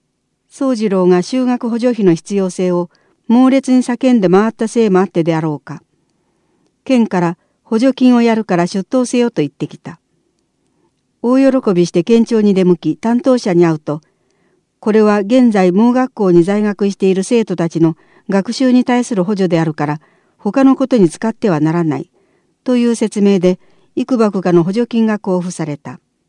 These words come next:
宗次郎が主張していたのは、在学生に対する補助というよりも、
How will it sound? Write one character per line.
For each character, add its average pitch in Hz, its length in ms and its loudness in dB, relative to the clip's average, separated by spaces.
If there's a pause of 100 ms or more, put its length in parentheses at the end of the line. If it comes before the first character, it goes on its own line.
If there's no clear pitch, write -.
(340)
宗 262 260 -2
次 220 140 0
郎 180 160 4
が 170 100 4
主 196 160 -4
張 233 240 -2
し - 60 -8
て 220 140 -2
い 202 60 -4
た 190 120 -4
の 170 100 2
は、 156 180 -4 (380)
在 247 220 0
学 269 200 -2
生 196 200 -2
に 170 140 4
対 190 200 -4
す 185 120 -8
る 175 100 -2
補 247 120 -4
助 226 120 -4
と 180 120 -2
い 165 100 0
う 180 100 0
よ 170 80 0
り 156 100 -4
も、 151 200 -2